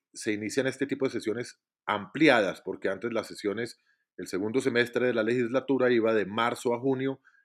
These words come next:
y ahorita les quitaron un mes de, de receso a los congresistas, y ahora va de febrero a junio. Entonces, eh,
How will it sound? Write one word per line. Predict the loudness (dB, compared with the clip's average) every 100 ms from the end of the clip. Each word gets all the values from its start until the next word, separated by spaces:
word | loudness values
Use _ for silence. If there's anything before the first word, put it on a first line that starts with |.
| _
y | 0
ahorita | 2 2 4 2 2 -2
les | -6
quitaron | -8 -6 -2 -2 -2
un | -4 -4
mes | 0 0 0
de, | 0 0 -2 -6 _ -12
de | -8 -6
receso | -4 -2 -2 -2
a | -4
los | -4
congresistas, | -6 -4 -2 -4 -2 -4 -4
y | -2
ahora | 0 0
va | 0 0 -2
de | -4
febrero | -2 -2 0 2 2 0 _ _ _ _ _ -4
a | 2
junio. | 6 6 6 -2 -8 _ _ _ _ _ _ -16
Entonces, | -10 -4 -4 0 0 0 -4 -2
eh, | 0 2 2 0